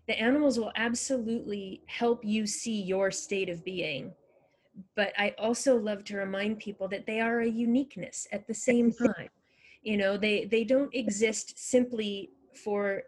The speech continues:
Speaker 1: human, that, I mean, it's another, another form of, um, egocentrism to say that horse is a,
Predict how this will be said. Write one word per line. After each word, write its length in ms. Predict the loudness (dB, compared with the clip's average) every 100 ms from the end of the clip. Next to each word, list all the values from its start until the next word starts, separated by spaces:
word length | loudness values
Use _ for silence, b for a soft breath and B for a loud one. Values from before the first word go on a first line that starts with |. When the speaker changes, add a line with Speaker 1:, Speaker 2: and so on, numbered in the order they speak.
| -6
Speaker 1:
human, 640 | 0 2 2 0 -4 -10 _ _ -4
that, 140 | -2
I 20 | 0
mean, 180 | 0
it's 160 | 0 -2
another, 520 | -2 -2 -2 -4 -6 b b b _
another 380 | -2 2 2 2
form 440 | 0 -4 -2 -2 -2
of, 360 | -4 -4 -6 -10
um, 400 | -8 -6 -6 -8 -8
egocentrism 960 | -4 -4 0 0 2 -4 -6 -8 -8 -6
to 120 | -6
say 500 | -2 0 0 0 -4 B B -4
that 300 | 0 0 0
horse 540 | 0 2 2 -2 -6
is 220 | -4 -4 -4
a, 180 | -6